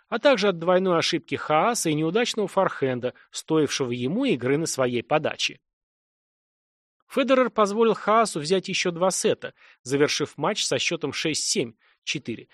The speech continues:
пять семь, шесть четыре, шесть ноль, шесть два. В ближайшие годы Федерер с Хаасом станут очень близкими друзьями,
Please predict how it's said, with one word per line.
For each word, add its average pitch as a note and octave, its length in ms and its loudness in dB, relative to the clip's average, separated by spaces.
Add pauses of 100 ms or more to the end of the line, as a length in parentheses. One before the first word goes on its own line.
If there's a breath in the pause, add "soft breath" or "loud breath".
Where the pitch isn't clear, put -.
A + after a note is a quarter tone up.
(180 soft breath)
пять B2 220 -4
семь, B3+ 240 -2
шесть - 260 -6
четыре, G3+ 360 -4
шесть - 300 -6
ноль, D#3+ 140 0
шесть C3 260 -2
два. A#2+ 220 -8 (1120)
В D3+ 100 -6
ближайшие C#3 600 2
годы D3 300 0
Федерер C#3 440 0
с - 100 -8
Хаасом C#3+ 460 0
станут C#3+ 380 -2
очень D3 280 -4
близкими C#3 420 -2
друзьями, D3 580 -2